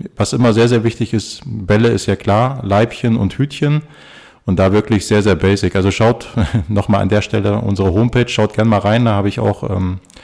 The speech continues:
so unseren Lieblingsmaterialien, ähm, verlinkt. Da gibt's zum Beispiel Tore, die wir auch sehr, sehr gern verwenden, weil nicht auf jedem Platz sind ausreichend Tore vorhanden.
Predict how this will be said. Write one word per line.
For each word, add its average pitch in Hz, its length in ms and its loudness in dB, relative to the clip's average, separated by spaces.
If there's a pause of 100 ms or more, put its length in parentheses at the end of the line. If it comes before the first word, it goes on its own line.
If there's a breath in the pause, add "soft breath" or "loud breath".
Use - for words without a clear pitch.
(380 loud breath)
so - 120 -10
unseren 95 380 0
Lieblingsmaterialien, 113 1120 2
ähm, 104 840 -2
verlinkt. 110 400 0
Da 107 60 0
gibt's 107 220 -4
zum 113 120 0
Beispiel 101 360 -2
Tore, 120 340 2
die 117 100 -2
wir 117 120 0
auch 117 100 0
sehr, 110 180 0
sehr 110 120 0
gern 107 220 0
verwenden, 113 600 0
weil 98 260 2
nicht 98 300 -2
auf - 140 -8
jedem 107 240 2
Platz - 240 -2
sind 104 120 0
ausreichend 104 500 -2
Tore 110 200 0
vorhanden. 110 560 -2